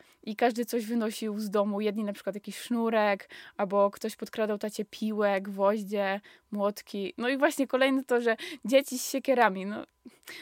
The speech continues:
dobrze, że nam się nic nie stało, bo pewnie bym tak śmiesznie o tym nie opowiadała, ale no teraz to jest trochę nie do pomyślenia, no nie? Siekierę masz w grze na farmie, e, w telefonie. Ale w ogóle oczywiście po zakończeniu budowy na dany dzień to wszystkie narzędzia wracały na miejsce. Byliśmy porządnymi,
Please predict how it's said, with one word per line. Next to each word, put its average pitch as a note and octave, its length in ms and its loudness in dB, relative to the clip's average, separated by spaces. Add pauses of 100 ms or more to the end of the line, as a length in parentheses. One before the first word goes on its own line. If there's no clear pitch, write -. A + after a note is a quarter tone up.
dobrze, C#4+ 220 -2
że D4+ 80 2
nam C#4+ 140 4
się C#4+ 120 0
nic C#4+ 180 4
nie C#4 100 4
stało, C#4 360 4
bo G#3 220 -2 (140)
pewnie A#3 220 0
bym A3 100 -2
tak - 360 -8
śmiesznie A3+ 360 -6
o G#3+ 40 -4
tym G#3+ 140 -4
nie G#3 100 -2
opowiadała, A3 540 4
ale G3+ 240 2 (200)
no A3+ 80 -4
teraz C#4 240 4
to C#4 100 -6
jest - 240 -10
trochę C#4 220 -2
nie B3 100 0
do A#3 80 -4
pomyślenia, A#3+ 520 -2
no F#3+ 80 -4
nie? F#3 240 -4
Siekierę A3 380 0
masz G#3+ 220 -2
w G#3 80 -8
grze A3 220 -2
na G#3+ 120 -2
farmie, F#3+ 400 -4 (320)
e, F#3+ 200 -2
w - 60 -18
telefonie. G3+ 540 -4 (640)
Ale A3 400 6
w A#3 80 -2
ogóle A#3+ 260 4
oczywiście B3+ 380 -2
po A#3+ 340 8
zakończeniu B3 480 2
budowy A3+ 360 2
na A3 140 2
dany A3 260 0
dzień G3+ 220 -2
to A#3 120 -4
wszystkie - 320 -6
narzędzia A3 540 2
wracały B3 360 -2
na A#3 120 0
miejsce. C#4 360 4
Byliśmy G3 280 -6
porządnymi, A3 680 -4